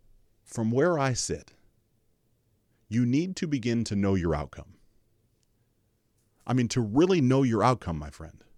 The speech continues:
What is your desired outcome? Really, really begin to think,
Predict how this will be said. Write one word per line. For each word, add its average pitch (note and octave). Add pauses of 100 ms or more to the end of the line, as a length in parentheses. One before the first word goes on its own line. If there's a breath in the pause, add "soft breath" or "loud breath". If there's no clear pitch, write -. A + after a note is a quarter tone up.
(320)
What D3
is G2+
your C#3+
desired C3
outcome? - (1400 soft breath)
Really, F3 (260)
really A2+
begin A2
to C3+
think, -